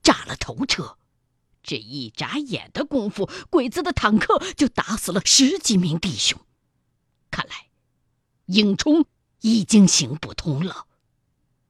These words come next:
杨铁军立刻决定撤进村子里，再想办法。老旦指挥着大家进入了村子里的民居，把机枪布在了村口的一角。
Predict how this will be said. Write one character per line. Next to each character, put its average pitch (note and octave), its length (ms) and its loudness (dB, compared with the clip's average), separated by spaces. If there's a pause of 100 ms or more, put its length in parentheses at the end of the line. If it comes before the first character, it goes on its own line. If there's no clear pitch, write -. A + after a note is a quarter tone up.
(840)
杨 E4 220 4
铁 C4 160 2
军 D#4+ 260 2
立 G4 240 4
刻 A3+ 220 2
决 A3 160 6
定 G3 160 4 (640)
撤 A3+ 400 -8
进 C3 260 -10
村 A#3 240 2
子 F#3 140 -4
里， D#3 240 -4 (320)
再 - 180 0
想 - 400 -6
办 C4+ 220 0
法。 - 320 -10 (1700)
老 B3 180 6
旦 F#4 340 0
指 A#3+ 220 4
挥 D#4 180 0
着 A#3+ 120 -2
大 F#3 180 -6
家 A3+ 260 -4
进 E3+ 240 0
入 B2 140 -12
了 - 120 -16
村 A3 280 -8
子 - 140 -14
里 F2+ 120 -14
的 C#3 120 -8
民 B2+ 260 2
居， C4 280 6 (680)
把 B3+ 120 0
机 F#4+ 180 -2
枪 F4+ 240 0 (120)
布 G3+ 200 -4
在 D#3+ 120 -4
了 D3+ 120 -2
村 A3 240 0
口 C#3+ 160 -6
的 G#3 100 0
一 B3+ 220 0
角。 - 480 -8